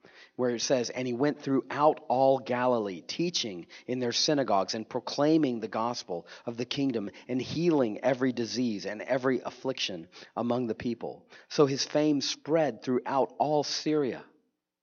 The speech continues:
And they brought him all the sick, those afflicted with various diseases and pains, those oppressed by demons, those having seizures and paralytics, and he healed them. And great crowds followed him from Galilee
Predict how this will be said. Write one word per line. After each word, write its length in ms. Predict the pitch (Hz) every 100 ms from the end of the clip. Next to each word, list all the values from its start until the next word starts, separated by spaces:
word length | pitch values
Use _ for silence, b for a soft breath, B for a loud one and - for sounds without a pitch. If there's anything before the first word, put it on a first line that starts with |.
| _ _ _ _ _ _ - B
And 140 | B 123
they 60 |
brought 260 | 123 131 135
him 140 | 143
all 240 | 117 123 147
the 100 | 135
sick, 460 | - - 104 - - _ - B B
those 220 | 143 139
afflicted 480 | 135 - 156 - 120
with 200 | 104 110
various 420 | 107 139 135 127
diseases 640 | - 113 123 143 110 104
and 140 | 98 98
pains, 600 | - 123 107 80 76 - B B B
those 180 | 143 131
oppressed 580 | 135 147 139 131 -
by 140 | 107 113
demons, 600 | 113 123 110 82 76 - B B
those 240 | 127 143 127
having 320 | 117 131 131
seizures 680 | - 143 143 113 101 82 90
and 120 | 113
paralytics, 800 | - 139 123 120 117 90 - - B
and 120 | B 139
he 80 |
healed 480 | 131 135 147 147 113
them. 240 | 95 - - B B
And 140 | 143
great 300 | 127 156 151
crowds 420 | - 143 139 120
followed 460 | - 135 143 139 113
him 180 | 107 95
from 220 | 117 110
Galilee 680 | 120 123 123 107 82 85